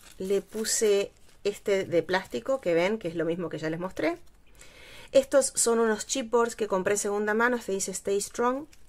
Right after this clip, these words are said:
Esto, yo no sé si tengo el video. Si, si, si tengo hecho el video, lo voy a listar abajo. Y si no lo tengo, mm, bueno, no. Pero lo que hice con este fue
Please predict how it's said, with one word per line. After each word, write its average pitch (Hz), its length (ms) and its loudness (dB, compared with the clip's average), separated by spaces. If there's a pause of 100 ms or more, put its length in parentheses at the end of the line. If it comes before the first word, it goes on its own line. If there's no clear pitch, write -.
(1040)
Esto, 277 540 0 (680)
yo 254 120 -2
no 262 140 0
sé 247 120 -6
si 240 140 -4
tengo 233 240 2
el 226 60 2
video. 196 240 6
Si, - 200 -4
si, 202 280 -2 (100)
si 226 140 -6
tengo 339 280 0
hecho 302 140 0
el 233 80 2
video, 233 300 6
lo 233 80 4
voy 226 160 4
a 214 80 2
listar 196 240 -4
abajo. 165 320 0
Y - 20 -6
si 196 160 -6
no 202 80 -2
lo 220 140 -2
tengo, 233 420 -2 (140)
mm, 156 640 -10
bueno, 143 220 -4
no. 147 160 -4 (440)
Pero 208 380 6
lo 220 180 4
que 226 100 -4
hice 269 260 0
con 240 180 2
este 269 460 -4 (1200)
fue 233 440 4